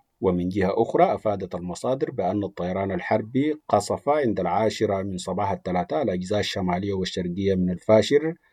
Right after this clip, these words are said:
حيث سمعت دوي الانفجارات وشهدت سحب الدخان. وأكدت المصادر أن المستشفى الجنوبي في المدينة قد أغلق تمامًا، حيث أجلي الأطفال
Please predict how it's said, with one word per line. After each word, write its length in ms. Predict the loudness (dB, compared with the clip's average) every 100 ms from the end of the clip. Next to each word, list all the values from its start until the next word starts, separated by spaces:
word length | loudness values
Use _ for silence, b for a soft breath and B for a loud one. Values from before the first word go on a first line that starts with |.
| _
حيث 260 | -6 -6 -4
سمعت 480 | -4 -2 -2 0 -2
دوي 680 | -2 0 4 6 6 4 2 0
الانفجارات 1000 | 0 0 -2 -2 0 2 4 4 2 -2
وشهدت 580 | -4 -2 -4 -2 -4 -4
سحب 320 | -4 -4 -6 _
الدخان. 500 | -8 -6 -8 -6 -6 -8 _ _
وأكدت 640 | 2 4 2 2 2 2
المصادر 580 | 0 -2 0 0 0 0
أن 100 | 0
المستشفى 560 | 0 -2 -4 -2 -2 -2
الجنوبي 420 | -4 0 0 0
في 140 | -2
المدينة 460 | -4 -2 0 0 0
قد 220 | 0 -2 0 -2 0
أغلق 340 | 2 2 0 -2
تمامًا، 520 | 0 2 4 4 0 -2 -6
حيث 400 | -4 -4 -4 -6 -6 -4 -8 -8 -6
أجلي 380 | -4 2 2
الأطفال 800 | 2 -2 -4 0 4 6 6 2